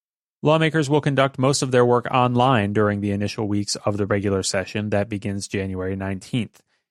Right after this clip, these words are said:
in an effort to prevent in-person meetings from turning into virus superspreader events.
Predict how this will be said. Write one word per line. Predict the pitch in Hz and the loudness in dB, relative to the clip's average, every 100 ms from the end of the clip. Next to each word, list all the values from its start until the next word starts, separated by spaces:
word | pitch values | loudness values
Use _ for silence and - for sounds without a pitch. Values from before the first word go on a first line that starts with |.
| _ | _
in | - 113 | 0 2
an | 107 110 | 2 0
effort | 110 120 | 0 -2
to | - | -2
prevent | 117 107 107 | 0 2 0
in-person | - 127 117 120 - 113 | 0 -2 0 0 0 0
meetings | 135 123 104 113 - | 2 2 0 -2 -4
from | - 113 | 0 0
turning | 110 110 107 | 0 0 0
into | 101 98 101 | -2 -6 -4
virus | 101 104 101 104 | 0 0 0 -2
superspreader | - - 139 113 - 98 95 98 101 | -4 -2 0 -2 -2 -2 0 0 2
events. | 117 110 - - | 2 0 -2 -6